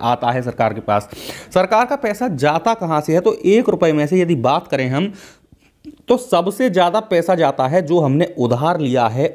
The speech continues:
उसका ब्याज चुकाने में। एक रुपये में से लगभग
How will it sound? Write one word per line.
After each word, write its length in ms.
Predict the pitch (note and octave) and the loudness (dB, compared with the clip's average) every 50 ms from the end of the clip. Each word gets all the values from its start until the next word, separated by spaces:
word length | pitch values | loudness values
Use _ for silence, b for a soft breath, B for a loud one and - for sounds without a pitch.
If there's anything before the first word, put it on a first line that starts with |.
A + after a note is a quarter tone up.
| - - | -4 -6
उसका 400 | C3 B2+ - - _ - D3 D#3 | -6 -6 -6 -8 _ 0 0 0
ब्याज 580 | D3+ B2+ A2 G#2 G#2+ G#2+ A#2+ B2+ C#3 D3+ D3+ C#3 | 0 -2 -4 -4 0 2 4 4 4 2 0 -2
चुकाने 500 | C3+ C#3 B2+ A2+ - A2 G2 F#2+ F#2+ F#2+ | -4 -6 -6 -4 -2 -2 -2 -2 -2 -2
में। 180 | F#2 F#2+ F2+ F2 B B B A#2+ B - | -2 -4 -4 -6 B B B -8 B 2
एक 300 | E3+ G#3+ A#3+ B3 A#3+ A#3 | 4 4 4 4 2 0
रुपये 220 | F#3 F3 F#3 F3 | 0 2 2 2
में 140 | E3+ D#3+ D#3 | 2 0 -2
से 140 | D#3 - F#3+ | 0 0 0
लगभग 400 | F3+ D#3 D3 D3 D3+ E3 D3+ B2+ | 2 2 2 2 0 -2 -2 -2